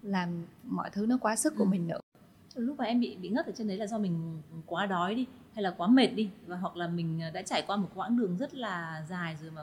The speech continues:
Speaker 2: không có được nghỉ ngơi ấy, hay là do là, ừ, do quá trình trước là mình không có tích lũy đầy đủ?
Speaker 1: Ờ, do em, um, em ngất là do
Speaker 2: Ừ.
Speaker 1: em bị lạnh đột ngột, tại vì
Speaker 2: À.
Speaker 1: lúc đó là ở Sapa mà lại
Speaker 2: Ừ,
Speaker 1: lên
Speaker 2: nhiệt
Speaker 1: núi
Speaker 2: độ.
Speaker 1: thì lạnh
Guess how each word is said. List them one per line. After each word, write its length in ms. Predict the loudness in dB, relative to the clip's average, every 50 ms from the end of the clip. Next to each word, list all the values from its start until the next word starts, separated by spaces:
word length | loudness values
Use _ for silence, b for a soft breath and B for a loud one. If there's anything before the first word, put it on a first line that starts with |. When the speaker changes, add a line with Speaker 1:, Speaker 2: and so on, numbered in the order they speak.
| -10
Speaker 2:
không 120 | -10 -10 -8
có 320 | -6 -6 -6 -6 -6 -8 -10 B B B B B
được 160 | 0 2 4
nghỉ 120 | 4 4
ngơi 340 | 4 4 2 2 4 4 4 4
ấy, 80 | 2 0 -2 -10 -20 -16 -6 -2
hay 100 | 2 4
là 120 | 4 4 4
do 220 | 2 0 -2 -2
là, 160 | -2 -2 -4 -4 -8 -8 -8 -6 -6 -8 -10 -14 -14
ừ, 40 | -10 -8 -8 -6
do 120 | -6 -4
quá 120 | -4 -4 -2
trình 140 | 0 0 0
trước 120 | 0 0
là 60 | -2 -2
mình 140 | -2 -2 -4 -4
không 120 | -6 -6
có 380 | -4 -6 -6 -6 -6 -6 -6 -6
tích 140 | -4 0 0
lũy 160 | 0 2 2
đầy 140 | 2 2 4
đủ? 120 | 2 2 -2 -4 -10 -16 -20 -20 -20 -20 -8 -4
Speaker 1:
Ờ, 240 | 0 0 0 2 2 2
do 200 | 2 2 2 0
em, 320 | 0 2 4 4 4 4 4
um, 440 | 4 2 2 2 2 0 0 -2 -2 -6 -12 -20 -20 -20 -20 -20 -20 -20 -20 -20 -20 -20 -14 -4
em 200 | 2 6 8 8
ngất 180 | 8 8 6 4
là 60 | 2
do 260 | 2 2 2 4 4
Speaker 2:
Ừ. 60 | 4 4
Speaker 1:
em 280 | 4 4 4 4 6 4
bị 180 | 4 2 2 2
lạnh 260 | 2 4 4 2 4 2
đột 140 | 0 0 0
ngột, 240 | 0 0 0 -2 -4 -8 -14 -10 -6
tại 100 | -4 -2 0
vì 140 | 2 2 2
Speaker 2:
À. 40 | 2
Speaker 1:
lúc 140 | 0 -2 -2 0
đó 160 | 0 2 4
là 220 | 4 4 4 4
ở 400 | 2 0 -2 -4 -4 -4 -4 -6
Sapa 480 | -2 0 0 0 4 6 6 8 8 6
mà 120 | 6 4
lại 120 | 4 4 4
Speaker 2:
Ừ, 60 | 4
Speaker 1:
lên 100 | 6 8
Speaker 2:
nhiệt 80 | 8 8
Speaker 1:
núi 200 | 8 8 6 4
Speaker 2:
độ. 100 | 2 2
Speaker 1:
thì 60 | 2
lạnh 240 | 2 2 2 0